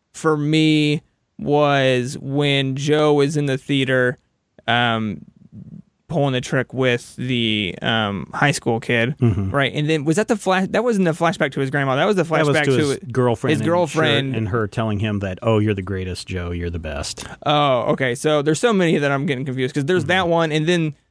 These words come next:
Speaker 1: that scene continues
Speaker 2: Right.
Speaker 1: where some boys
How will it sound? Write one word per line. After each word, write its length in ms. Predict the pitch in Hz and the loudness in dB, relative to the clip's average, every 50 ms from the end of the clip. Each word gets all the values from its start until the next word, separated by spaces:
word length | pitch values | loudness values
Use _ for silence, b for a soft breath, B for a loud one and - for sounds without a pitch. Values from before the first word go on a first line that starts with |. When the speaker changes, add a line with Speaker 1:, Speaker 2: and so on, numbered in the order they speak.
| _ _ _ - | _ _ _ -12
Speaker 1:
that 320 | - 127 156 190 214 202 - | -4 -2 0 0 0 0 0
scene 340 | - 190 196 185 175 156 | 0 2 2 2 2 2
continues 1120 | 139 - 175 131 110 - - 160 160 147 147 135 123 117 101 98 98 95 104 135 - - - | 0 0 -2 -2 -4 -2 0 2 2 2 2 2 0 0 0 -2 -4 -4 -6 -8 -10 -8 -4
Speaker 2:
Right. 140 | 113 98 156 | -2 0 2
Speaker 1:
where 120 | 147 147 | 2 2
some 260 | - - 147 143 139 | 2 0 0 0 -2
boys 760 | 131 - 156 156 156 151 143 135 131 131 120 120 - - - | 0 0 2 4 4 4 4 4 4 2 0 -2 -4 -6 -8